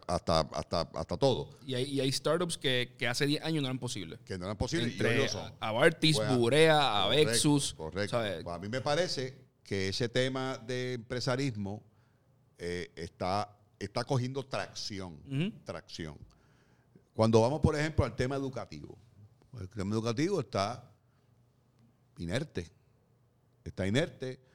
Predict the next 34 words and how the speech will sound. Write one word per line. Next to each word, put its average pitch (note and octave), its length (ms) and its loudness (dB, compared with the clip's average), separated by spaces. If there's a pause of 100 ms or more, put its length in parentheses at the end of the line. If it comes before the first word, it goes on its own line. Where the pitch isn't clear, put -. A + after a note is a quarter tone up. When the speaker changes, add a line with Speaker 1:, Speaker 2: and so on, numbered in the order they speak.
(140)
Speaker 1:
todavía F#2 520 4
en G#2+ 60 -4
la G2+ 120 -2
pelea F#2 240 -6
chiquita, C#3 640 -8 (120)
los E2+ 200 -2
sindicatos G2+ 760 2 (260)
no F#2+ 180 4
provocando G2+ 560 6
el G2 80 -6
cambio, B2+ 720 -2
el D#2+ 140 -4
sistema G#2 760 2
politizado, B2 840 4 (720)
pues, - 160 -4 (280)
pues, - 160 0 (480)
tenemos E2+ 300 -2
que A2+ 120 -2
entender A2 460 2
que F2+ 320 0
en F2 160 -2
esa F2+ 260 2
parte G#2 220 0
educativa A2+ 440 -2
Puerto F#2 280 -2
Rico G2 240 -6
no G#2 160 0
avanza, A#2+ 420 -2
al G2 80 -6
contrario, E2+ 640 -4 (640)
al E2 120 -4
contrario, F2 540 0 (160)
se - 200 -2
retrasa, F2 640 0